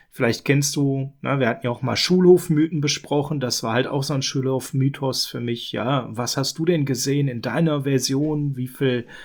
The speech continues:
Zombies waren zu sehen? War da Blut zu sehen? Ist da das mit dem Kopf von dem Helikopter gewesen?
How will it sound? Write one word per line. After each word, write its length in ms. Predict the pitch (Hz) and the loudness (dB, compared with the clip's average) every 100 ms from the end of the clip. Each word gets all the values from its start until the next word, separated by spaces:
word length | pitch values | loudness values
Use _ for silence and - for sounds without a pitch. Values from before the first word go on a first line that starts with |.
| - | -10
Zombies 480 | - 160 180 151 147 | 2 4 4 2 2
waren 240 | 135 135 143 | 2 2 2
zu 160 | 139 | -2
sehen? 420 | 117 131 139 123 | 0 2 2 0
War 100 | 123 | 0
da 120 | 139 117 | 0 0
Blut 340 | 127 170 - | 0 0 0
zu 160 | - 123 | 0 0
sehen? 300 | 127 139 139 | 2 2 0
Ist 260 | 139 - | -4 -4
da 340 | 123 120 117 120 | -2 -2 -6 -6
das 180 | 127 - | -6 -4
mit 140 | 143 | -2
dem 160 | 147 - | -2 -2
Kopf 220 | 156 - | -4 -2
von 80 | 147 | 0
dem 100 | 131 | 0
Helikopter 600 | 139 139 175 170 - 135 | 0 0 -2 -2 0 2
gewesen? 600 | 131 127 139 135 139 | 2 4 4 4 0